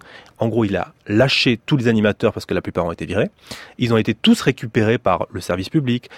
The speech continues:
T F un, euh, M six. Et en fait,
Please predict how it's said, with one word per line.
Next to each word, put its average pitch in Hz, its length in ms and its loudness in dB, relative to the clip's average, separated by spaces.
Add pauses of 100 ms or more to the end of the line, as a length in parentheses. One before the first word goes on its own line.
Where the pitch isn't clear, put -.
(280)
T 113 180 4
F - 160 -6
un, 120 220 0 (380)
euh, 95 160 0
M 135 180 0
six. - 420 -6 (300)
Et 139 220 4
en 156 120 2
fait, 240 300 2